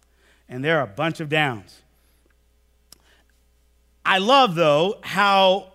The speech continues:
Nehemiah kinda navigates through these major ups and downs. And for my little portion here, I'm just gonna talk about the downs. There are three major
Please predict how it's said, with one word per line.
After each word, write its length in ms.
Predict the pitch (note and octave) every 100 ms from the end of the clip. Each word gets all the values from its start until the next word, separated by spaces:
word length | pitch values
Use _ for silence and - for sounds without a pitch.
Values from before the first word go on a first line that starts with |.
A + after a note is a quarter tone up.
| _
Nehemiah 1000 | - F3+ A#3 A3 G#3 A3 A#3 G#3 E3+ E3+ D#3+ _ _ _
kinda 200 | - A#3+
navigates 1040 | G3+ G3 A3 B3 C4 G#3+ F3 E3 F3 - -
through 600 | - G#3+ C4+ A3 G3+ G3 - _ _ _ _ _
these 200 | A#3 F3+
major 560 | G#3+ B3+ C4+ B3+ A#3
ups 380 | A#3 G3+ G#3+ -
and 140 | G3 F#3
downs. 400 | F#3 D3+ A#2+ -
And 300 | F3 E3+ E3 _ -
for 140 | G3
my 300 | F#3 G#3+ B3
little 220 | B3 G#3
portion 440 | F#3 G3+ F3+ - E3+
here, 200 | F3 F3
I'm 180 | F#3 A#3+
just 140 | A3
gonna 160 | A3 F#3+
talk 260 | - F3+
about 360 | F3+ D#3 D#3 E3 - _ _ _
the 80 | C#3+
downs. 580 | D3 E3 A2 - - _ _ _ _ - -
There 160 | D#4+
are 60 | G3
three 640 | - B3 D4 E4 E4 C4+
major 920 | A3+ G#3 A#3+ C4 C#4 C4+ G#3 C4 A#3+